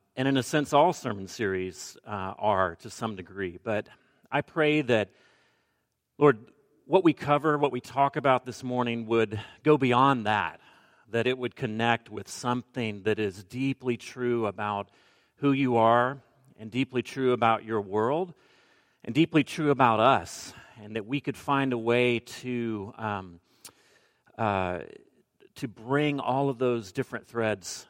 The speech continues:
together, that we would do so because the gospel does so. And I pray, Lord, that you would lead us and that you would guide us, and that there may be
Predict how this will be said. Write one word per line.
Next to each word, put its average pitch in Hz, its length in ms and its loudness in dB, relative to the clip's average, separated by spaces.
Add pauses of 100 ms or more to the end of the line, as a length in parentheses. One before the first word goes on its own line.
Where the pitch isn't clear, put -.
together, 98 540 -8 (720)
that 117 220 -4 (440)
we 127 120 -6
would 113 120 -6
do 139 160 2
so 131 220 0
because 110 340 -4
the 117 80 -10
gospel 127 500 -6
does 95 280 -18
so. - 160 -20 (680)
And 107 420 -10 (640)
I 127 80 4
pray, 135 280 4
Lord, 117 280 4
that 110 80 -4
you 117 120 -4
would 101 100 -2
lead 131 320 2
us - 560 2 (160)
and 110 140 -14
that 110 60 -10
you 113 160 -8
would 92 180 -4
guide 120 340 4
us, - 460 -2 (240)
and 101 300 -14
that 98 220 -2 (600)
there 110 160 4
may 123 260 6
be 120 520 2